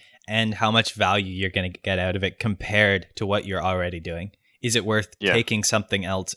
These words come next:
Speaker 1: out or stopping something else to s-, pick up this other activity?
Speaker 2: That's pretty much it. You just hit the <laughs> nail on the head, pretty much. It's like, "Hey," it's like, "Can I do it?" Just like, "Can I and should I?" <laughs> Basically.
Speaker 1: Yeah.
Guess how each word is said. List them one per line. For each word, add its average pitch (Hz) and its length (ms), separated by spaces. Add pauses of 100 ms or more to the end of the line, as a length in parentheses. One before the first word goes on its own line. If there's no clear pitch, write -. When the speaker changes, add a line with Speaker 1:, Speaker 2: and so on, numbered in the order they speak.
Speaker 1:
out 92 260 (360)
or 87 120
stopping 104 500
something 92 340
else 82 320
to - 160 (220)
s-, - 100
pick - 280
up 90 140
this 90 180
other 87 200
activity? 87 520 (300)
Speaker 2:
That's 110 200
pretty 110 200
much 104 280
it. - 200
You 98 140
just 101 240
hit - 160
the 98 80
<laughs> 92 100
nail 98 140 (120)
on 104 220
the 87 100
head, 87 240
pretty - 180
much. - 220
It's 104 80
like, 101 120
"Hey," 120 260 (220)
it's 104 160
like, 104 380 (100)
"Can 110 160
I 123 80
do 131 140
it?" 127 160 (360)
Just - 140
like, 127 140
"Can 95 220
I 113 160 (100)
and 101 160
should 95 180
I?" 110 280
<laughs> 120 140
Basically. 110 540 (960)
Speaker 1:
Yeah. 175 240